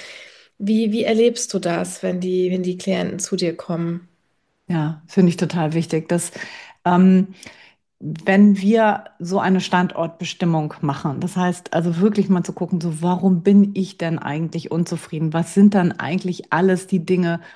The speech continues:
Speaker 2: wo es nicht rund läuft? Dann schauen wir immer darauf, so, wo, wo bin ich eigentlich Teil des,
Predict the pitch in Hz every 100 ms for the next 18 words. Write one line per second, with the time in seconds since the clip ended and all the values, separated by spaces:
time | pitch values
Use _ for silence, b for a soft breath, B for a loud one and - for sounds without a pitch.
0 | B 175 185 - 190 - - 165 208 202
1 | - - - - B B B B 170 170
2 | - - 175 226 202 180 202 208 190 175
3 | 170 175 196 196 190 170 165 190 202 202
4 | 202 B _ _ - 156 214 254 202 196
5 | 190 214 208 202 240 277 - - 214 214
6 | 202 196 - _ - - 220 233 208 160
7 | 180 180 - -